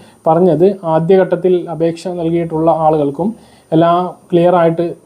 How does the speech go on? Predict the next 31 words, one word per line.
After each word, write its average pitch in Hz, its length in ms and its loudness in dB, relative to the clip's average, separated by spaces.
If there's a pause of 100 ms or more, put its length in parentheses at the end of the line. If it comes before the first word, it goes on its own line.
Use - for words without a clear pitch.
(120)
ഉള്ള 170 180 2
ആളുകൾക്കുമാണ് 160 720 0
ഇപ്പോൾ 147 420 -4 (160)
വിതരണം 156 340 -2
ചെയ്തിട്ടുള്ളത്. 151 920 -2 (140)
ചെറിയ 165 240 4
പൊരുത്തക്കേടുകൾ 165 760 0
ഉണ്ട് 156 200 -4
എങ്കിൽ 156 300 -2 (140)
അതെല്ലാം 156 380 0
മാറ്റി 143 220 -4
നിർത്തിയിട്ടുണ്ട്. 147 500 -2 (420)
അഞ്ച് 185 220 2
ലക്ഷത്തോളം 175 640 0
ആളുകൾക്ക് 156 680 0
അപേക്ഷ 160 300 -2
നൽകിയിട്ടും 160 540 0
ഈ 156 120 -2
ഒരു 151 200 -4
തുക 151 360 0 (180)
എത്തിയിട്ടില്ല 160 680 0
എന്നുള്ളതാണ്. 143 560 -2 (420)
അപ്പോൾ 180 240 2
ഇനിയും 196 380 2
അപേക്ഷ 180 340 0
നൽകാൻ 170 440 0
പതിനഞ്ച് 170 360 0
ലക്ഷത്തോളം, 160 600 -2
പതിനാറ് 165 460 0
ലക്ഷത്തോളം 160 540 -4
ആളുകളുണ്ട്. 151 420 -2